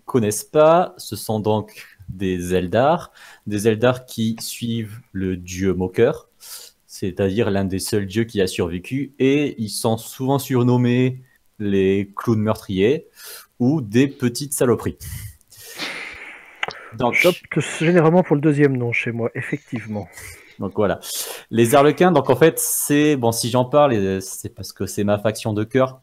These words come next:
Speaker 1: pour leur lore. Je trouve leur lore très intéressant. Euh, ils sont appelés clowns meurtriers parce que leur principe, c'est qu'ils ont un sens de l'humour vraiment très particulier, où ils s'amusent à tuer les gens et à faire des blagues un petit peu à tout le monde. Euh, ils,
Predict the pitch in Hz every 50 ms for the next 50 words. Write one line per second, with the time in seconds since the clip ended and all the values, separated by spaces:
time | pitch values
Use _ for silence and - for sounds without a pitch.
0 | _ _ - - 123 120 127 127 127 120 101 101 104 98 104 110 110 120 139 156
1 | - - - 104 _ - 104 101 98 107 104 - - 117 107 110 101 - 110 104
2 | 101 101 101 - 120 139 - - - - - - - - - - _ - - _
3 | _ - - 117 104 104 107 - - 117 107 107 - 131 120 120 - - - 127
4 | 127 123 123 127 - - 120 127 143 139 - - - - - 104 101 101 101 101
5 | 101 104 107 104 - 127 120 - 135 127 - 120 107 - 107 101 104 104 104 101
6 | - 123 120 107 98 104 101 104 104 101 113 131 135 123 110 90 92 - 101 101
7 | 104 113 120 127 123 - _ _ _ _ _ - - - 120 113 113 - 110 -
8 | - - - - - 101 87 90 92 107 107 87 87 87 - - - - - -
9 | 85 82 90 98 98 92 85 - - - - 85 85 85 82 85 92 107 123 -
10 | - - - - - - - - - - - _ - 104 95 95 92 - 117 107
11 | 101 98 95 92 92 98 104 107 98 95 90 - - - - 101 92 85 - -
12 | 92 92 95 117 135 131 - _ _ _ _ _ _ _ _ _ _ _ _ _
13 | _ _ - - _ _ _ _ _ _ - - 101 98 95 98 95 95 104